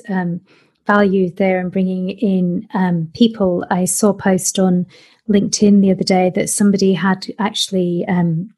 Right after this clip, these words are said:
a friend of this person had gone to, to start a new job and left within half a day because of the way the organization was treating their people. And, and it does make a difference if you, you,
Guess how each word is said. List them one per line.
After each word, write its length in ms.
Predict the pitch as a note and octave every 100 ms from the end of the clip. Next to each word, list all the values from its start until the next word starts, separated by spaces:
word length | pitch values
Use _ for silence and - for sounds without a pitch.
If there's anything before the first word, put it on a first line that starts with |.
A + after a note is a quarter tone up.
| _
a 60 | -
friend 240 | G3+ G3
of 60 | -
this 160 | E3
person 340 | - F3 E3 F3
had 200 | F3 -
gone 280 | G3 F#3+ F3
to, 440 | - G3 F3+ F#3
to 120 | - -
start 360 | - G3+ G3
a 40 | G3
new 140 | F#3
job 440 | F3 G#3 F3+ F3+ _ - _ _ -
and 260 | F#3+ F#3+
left 520 | G3 G#3 G3 - -
within 240 | G3+ F#3+ F#3
half 300 | F3 F#3 F#3+
a 40 |
day 420 | F#3+ G3 F3+ E3+ E3+ -
because 440 | F#3+ - G#3 G3
of 140 | F#3+ -
the 80 |
way 560 | F#3 F#3+ F#3 F3 F#3 - _ _ _ _ -
the 440 | F#3+ F3+ F3+ - A3
organization 840 | F#3 F#3 F3+ F#3 F#3 - F3+ F3
was 240 | F3+ E3+ -
treating 480 | - F#3+ F#3+ F3+
their 140 | F3 E3
people. 520 | - F#3 F#3+ F3+ G3 _ _ - - -
And, 460 | G3+ G3 G3 F#3+ F#3+ - _ -
and 120 | G#3
it 220 | G#3 -
does 380 | A#3 B3+ C4+ -
make 280 | F#3+ F#3+ F#3+
a 20 |
difference 720 | A#3 A#3 - F3 F#3+ - - -
if 320 | G3+ F#3+ -
you, 460 | G#3 G3+ F#3+ F#3+ - _ _ _ _ _ _ _ _ _ _ _ _ _
you, 300 | A3+ A3+